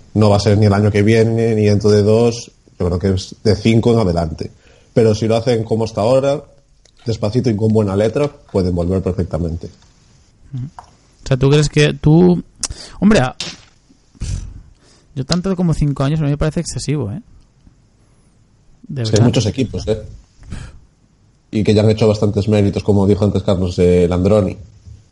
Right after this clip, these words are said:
Speaker 2: Uf.
Speaker 1: muy difícil.
Speaker 2: Androni.
Speaker 1: Pero sí que es verdad que el, el, el ciclismo vasco tiene un background que, que les puede ayudar en un determinado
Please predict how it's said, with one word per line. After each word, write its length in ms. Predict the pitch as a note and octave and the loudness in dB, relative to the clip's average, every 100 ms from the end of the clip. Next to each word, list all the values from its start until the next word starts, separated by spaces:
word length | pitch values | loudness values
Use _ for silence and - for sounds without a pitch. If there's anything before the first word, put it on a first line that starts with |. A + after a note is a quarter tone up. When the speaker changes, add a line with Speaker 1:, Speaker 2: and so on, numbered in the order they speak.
| _ - - C3 A#2+ | _ -20 -16 -12 -6
Speaker 2:
Uf. 40 | A#2+ | -2
Speaker 1:
muy 100 | A2+ | 0
difícil. 380 | F#2 A2 F#2+ - _ _ _ _ - - - | 0 0 -2 -6 _ _ _ _ -20 -20 -10
Speaker 2:
Androni. 200 | C3 A#2 | 0 2
Speaker 1:
Pero 40 | A2+ | 2
sí 120 | B2 | 2
que 60 | A#2+ | 2
es 80 | A2+ | 2
verdad 320 | A#2 A#2+ - | 2 0 -2
que 680 | A#2 G#2 G#2 G#2 F#2 F#2 - C3 A#2 | 0 2 2 0 -2 -4 -8 -10 -4
el, 140 | G#2+ G#2+ F#2+ | -4 -4 -6
el, 580 | F2 E2 D#2 D2 C#2+ D2+ - - | -4 -2 -4 -4 -6 -10 -18 -8
el 100 | F2 | -4
ciclismo 380 | F2+ F#2 G2 G2+ | -2 0 2 4
vasco 340 | G2+ G#2+ - G2 | 2 2 0 0
tiene 340 | G#2 F#2+ F#2 | 2 2 2
un 220 | F#2 F#2+ F2 | 2 0 0
background 580 | G2 F2+ G2+ G2 G2 | 0 2 2 2 0
que, 360 | G2 F#2+ E2 C#2+ - _ _ _ - | 0 0 0 -4 -8 _ _ _ -4
que 100 | B2 | -2
les 120 | G#2 | 0
puede 160 | - A2 | 0 2
ayudar 360 | G#2 G2+ G2 F#2 | 4 2 2 0
en 60 | |
un 100 | G2+ | -2
determinado 440 | G2 F#2+ F#2+ F#2+ | -2 -2 -2 -2